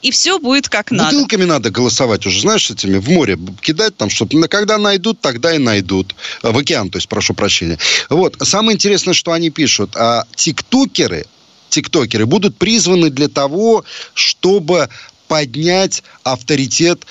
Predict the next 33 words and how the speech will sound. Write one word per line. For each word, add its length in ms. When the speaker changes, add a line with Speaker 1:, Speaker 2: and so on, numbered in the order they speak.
Speaker 2:
Джозефа 500
Байдена. 520
Господа, 720
между 460
авторитетом 880
и 40
популярностью 880
огромная 480
пропасть. 520
Вы 100
можете 360
сделать 360
популярным 680
среди 300
молодёжи 480
старого 420
клоуна. 480
Как 200
сделать 240
популярным? 460
Над 100
ним 140
и 40
так 160
все 160
смеются, 600
да? 220
Вы 140
можете 320
купить 420
ему, 280
м, 240
трап 400